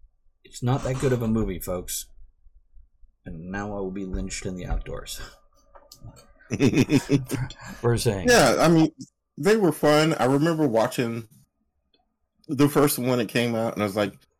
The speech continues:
Speaker 2: "Okay, so you're telling me the last forty years didn't happen? What the fuck?" You know?
Speaker 1: Mm-hmm.
Speaker 2: And then after I watched it again, I was like, "This is really funny." <laughs>
Speaker 1: Yeah, plus,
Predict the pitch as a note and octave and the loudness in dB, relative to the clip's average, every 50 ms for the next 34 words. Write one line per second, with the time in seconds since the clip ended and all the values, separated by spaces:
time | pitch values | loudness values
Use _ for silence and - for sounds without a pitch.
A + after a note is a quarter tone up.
0 | _ _ _ _ _ - - B2+ - - A2+ G#2 G#2 G2+ - - - A#2 A#2 A2+ | _ _ _ _ _ -2 -2 -2 0 2 2 2 2 0 0 -2 2 2 2 2
1 | G#2 A2 G2+ - - C3+ B2+ C3 B2 B2 B2 A#2 G#2+ G2+ G2 F#2+ F#2+ F#2 F2 F2 | 2 0 -2 0 -2 0 0 2 0 0 0 -2 0 2 2 2 0 -2 -4 -2
2 | F#2+ F#2 G2 A2 A#2+ - - - - B2 B2+ A#2+ A#2 G#2 G2+ G2 G2 G#2+ B2 C3 | -2 0 2 2 0 -2 -6 -4 -2 0 0 0 0 -2 -2 0 0 0 0 0
3 | B2+ - - F2+ - - F2 F#2+ F#2+ A2+ - - D#3+ D#3+ D#3+ D3+ C#3+ - C#3+ D3 | -2 -4 -8 -8 -8 -8 -4 -4 -4 -4 -2 -4 -4 -4 -4 -6 -6 0 0 0
4 | D3 - B2 - - - - - - A#3 A#3+ - - - _ _ _ _ _ - | 0 -2 -10 -10 -10 -20 -14 -2 0 2 2 2 -2 -10 _ _ _ _ _ -16
5 | B2+ C#3+ D#3+ E3+ E3+ - E2+ G2 - - G#3 - _ _ _ - D3+ C#3 C3 C#3+ | -6 -6 -2 -2 0 0 -2 -2 -4 -8 -16 -18 _ _ _ 0 2 4 4 4
6 | D3 - - _ _ _ _ - - A#2 B2 B2 G#2+ - - - F#2+ - F2+ G2+ | 2 -2 -12 _ _ _ _ -2 0 2 2 2 0 -2 -6 -10 -14 -10 -2 2
7 | A2 G#2+ A2 A#2+ A#2+ - B2 A#2 A2+ G#2+ A#2 A#2 - - A2+ A2 G#2 G2 G2 A2 | 4 4 4 4 2 4 4 4 4 4 4 2 2 0 -2 -2 -2 0 2 2
8 | A2 A2+ A#2 A#2 A2 G#2 F#2+ A2 G#2+ G2 _ _ _ _ _ _ - F#4 - - | 2 2 2 0 -2 -2 -2 -4 -4 -4 _ _ _ _ _ _ -2 -2 -2 0
9 | - G#3 - - G2 D3+ A#3 E3+ - - - A2+ B2+ C3 F#2+ F#2 - - - - | 0 -2 -4 -2 -4 -4 -2 -4 -6 -4 -6 -4 -4 -4 -6 -8 -12 -18 -18 -12
10 | - - F#3 G#3 - - - - _ _ - F3 F#3 E3 A#2+ - - - - - | -8 -6 -4 -4 -6 -8 -12 -20 _ _ 0 2 2 4 2 0 -4 -8 -6 -2
11 | G#3+ G#3+ A3+ G3+ - - - - | 0 2 2 2 0 -2 -6 -8